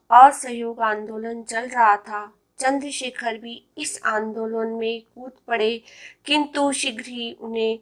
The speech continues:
गिरफ्तार कर लिया गया। रात भर जेल में रखने के बाद सुबह उन्हें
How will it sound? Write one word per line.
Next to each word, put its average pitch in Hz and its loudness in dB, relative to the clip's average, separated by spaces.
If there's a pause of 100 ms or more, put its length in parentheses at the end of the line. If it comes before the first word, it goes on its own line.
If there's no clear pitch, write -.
(220)
गिरफ्तार 233 2
कर 233 -6
लिया 220 -2
गया। 214 -2 (400)
रात 233 12
भर 226 -8
जेल 233 -10
में 240 -8
रखने 226 -12
के 226 -10
बाद 208 -4
सुबह 269 -2
उन्हें 233 -6